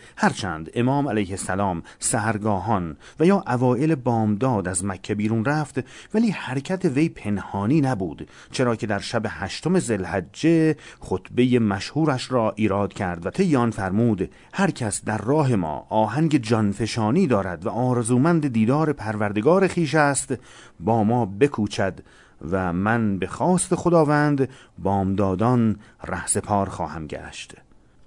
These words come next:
بنابراین خبر هنگام خروج امام علیه السلام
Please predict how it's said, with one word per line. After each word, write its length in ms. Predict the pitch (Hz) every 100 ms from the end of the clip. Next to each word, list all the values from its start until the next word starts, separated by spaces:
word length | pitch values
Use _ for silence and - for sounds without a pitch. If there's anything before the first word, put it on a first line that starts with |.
| _ _ _ _
بنابراین 560 | 117 123 131 143 190 175 -
خبر 440 | - - 139 165 185
هنگام 840 | 180 131 127 123 113 117 113 110
خروج 460 | - 113 110 107 110
امام 260 | 104 107 101
علیه 200 | 98 95
السلام 640 | 95 98 101 156 165 156